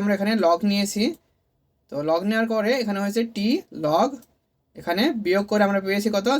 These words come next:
জিরো পয়েন্ট নাইন ফোর ফোর। তো টি এর মান পরবর্তীতে আমরা পেয়েছি কত, ক্যালকুলেশন করে আমরা পেয়েছি হচ্ছে বারো বৎসর। তো এখানে এই প্রশ্নের উত্তর হবে কত, গ, বারো বৎসর।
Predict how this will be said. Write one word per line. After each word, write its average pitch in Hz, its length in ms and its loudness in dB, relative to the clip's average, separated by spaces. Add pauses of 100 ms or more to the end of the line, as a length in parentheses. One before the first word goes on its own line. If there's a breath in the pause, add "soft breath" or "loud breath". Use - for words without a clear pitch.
জিরো 185 260 0
পয়েন্ট 240 200 2 (280)
নাইন 175 240 0 (340)
ফোর 185 260 -2
ফোর। 135 180 -4 (540)
তো 151 60 -8 (200)
টি 190 160 -8
এর 214 120 4
মান 233 180 4
পরবর্তীতে 202 460 0
আমরা 208 160 0
পেয়েছি 208 260 0
কত, 214 120 -2 (1800)
ক্যালকুলেশন 214 880 -2 (100)
করে 208 200 4
আমরা 214 200 2
পেয়েছি 196 280 0
হচ্ছে 240 200 2 (600)
বারো 175 380 6
বৎসর। 156 340 0 (760)
তো 151 100 -4 (240)
এখানে 180 260 2 (600)
এই 165 180 2 (180)
প্রশ্নের 196 340 0
উত্তর 202 220 0
হবে 196 180 2
কত, 196 100 -2 (240)
গ, - 20 6 (760)
বারো 190 240 6
বৎসর। 156 320 -2